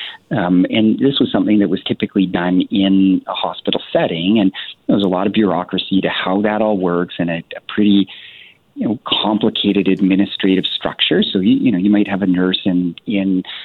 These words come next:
a medical day unit clinic giving two infusions an hour. Well, you know, I do them in my office. It's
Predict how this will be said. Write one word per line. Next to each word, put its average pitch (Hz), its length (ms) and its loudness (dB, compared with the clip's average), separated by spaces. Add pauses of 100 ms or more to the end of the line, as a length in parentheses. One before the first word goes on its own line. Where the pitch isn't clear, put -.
(160)
a - 80 -6
medical 101 400 0
day 95 180 0
unit 98 380 2
clinic 95 380 0
giving 92 260 -2 (180)
two 104 220 2
infusions 95 640 0
an 90 80 0
hour. 87 400 -4
Well, 104 220 -2 (360)
you - 100 2
know, 95 200 0
I 117 120 0
do 131 280 2
them 110 160 2
in 98 120 2
my 90 240 -2
office. 131 540 -4
It's - 180 -4